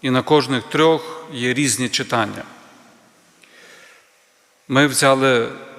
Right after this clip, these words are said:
цю першу месу, першу службу, і кілька хвилин пороздумуємо над цими читаннями, тому що сьогодні Господь нам показує два гроби.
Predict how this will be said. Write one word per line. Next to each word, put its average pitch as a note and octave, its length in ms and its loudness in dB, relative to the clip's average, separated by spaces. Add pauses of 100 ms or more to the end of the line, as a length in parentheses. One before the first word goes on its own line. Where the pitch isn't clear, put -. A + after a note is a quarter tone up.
цю A#2+ 180 -6
першу C#3 480 0
месу, D3+ 500 -2 (920)
першу B2+ 380 0
службу, C#3+ 580 -6 (1600)
і D3+ 380 2 (760)
кілька D3 280 0
хвилин C3 440 0
пороздумуємо C3 880 0
над A#2+ 220 -2
цими B2 260 0
читаннями, A#2+ 640 -2 (320)
тому A#2+ 180 -6
що A#2+ 480 0 (880)
сьогодні C3+ 720 0 (680)
Господь B2 520 0
нам B2+ 120 -2
показує B2+ 500 0
два A#2 320 0
гроби. A2+ 460 0